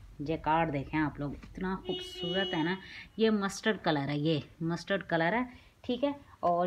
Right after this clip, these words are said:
ये है इसके साथ इसकी ये बैक साइड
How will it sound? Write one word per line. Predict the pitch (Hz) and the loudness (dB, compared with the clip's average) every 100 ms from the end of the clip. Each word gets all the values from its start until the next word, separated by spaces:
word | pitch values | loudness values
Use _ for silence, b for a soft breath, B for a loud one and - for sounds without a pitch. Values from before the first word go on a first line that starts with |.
| 175 | 2
ये | 196 214 | 2 2
है | 202 175 156 | 2 0 0
इसके | - - 175 | -2 -4 -4
साथ | - 156 156 165 | -2 -4 -2 -4
इसकी | 180 - - 185 | -6 -6 -6 -4
ये | 160 151 147 | -2 -2 -4
बैक | 160 165 180 | -2 0 -2
साइड | - 254 247 269 | 0 2 2 0